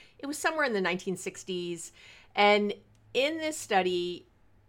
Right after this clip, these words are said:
you know, he had a group of researchers, of course, and they offered four-year-olds the choice of eating one marshmallow now or getting two marshmallows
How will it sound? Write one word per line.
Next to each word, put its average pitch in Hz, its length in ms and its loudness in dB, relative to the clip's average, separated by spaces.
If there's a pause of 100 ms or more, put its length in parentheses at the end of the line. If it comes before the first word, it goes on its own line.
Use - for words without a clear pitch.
(100)
you 190 120 -2
know, 170 40 0
he 170 60 0
had 170 100 0
a 175 40 -6
group 175 200 -8
of 156 120 -8
researchers, 147 680 -8
of - 140 -18
course, 151 320 -10
and 196 180 -2
they 202 220 -4
offered 285 560 0
four-year-olds 180 1160 0
the 170 100 -4
choice - 680 -6
of 175 180 -4
eating 180 440 0 (320)
one 185 460 4 (120)
marshmallow 415 760 8
now 190 520 6 (1040)
or 277 680 12 (320)
getting 214 300 4
two 453 380 6 (160)
marshmallows 151 880 2